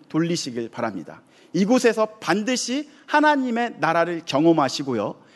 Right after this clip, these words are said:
또한 경험한 그 하나님의 나라를, 방향을, 세상을 향해 나가서 그곳에서 하나님의 나라의 백성답게, 백성답게 사시길 예수님의 이름으로 기도드립니다. 네, 결론으로 가도록 하겠습니다.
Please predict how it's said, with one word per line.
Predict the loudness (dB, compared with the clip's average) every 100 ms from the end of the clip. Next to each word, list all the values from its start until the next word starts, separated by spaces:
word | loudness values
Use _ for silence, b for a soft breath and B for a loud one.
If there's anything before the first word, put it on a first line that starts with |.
| b 0
또한 | 4 4 2
경험한 | -4 -2 2 4 2 0
그 | -2
하나님의 | -2 -2 -2 0
나라를, | 2 4 2 0 -4 B B B
방향을, | -2 2 2 2 -2 -4 -10 -8
세상을 | -4 0 0 0
향해 | 0
나가서 | 0 -4 -4 -8 -8
그곳에서 | -4 -2 0 2 0 -2 B B
하나님의 | 2 2 2 -2 -2
나라의 | 0 2 2 2 -2
백성답게, | -6 -4 -2 -2 -2 -4 -2
백성답게 | -2 0 0 0 -2 -4 -4 b b
사시길 | -6 -4 -4 -6 -4 -2
예수님의 | -2 -2 -2 -2
이름으로 | -4 -8 -10
기도드립니다. | -4 -2 -2 -4 -4 -4 -6 -14 _ _ b b b _ _ _ _ -20 -12
네, | -10
결론으로 | -6 0 4 4 2 -4
가도록 | -10 -12 -12 -12
하겠습니다. | -14 -12 -16 -18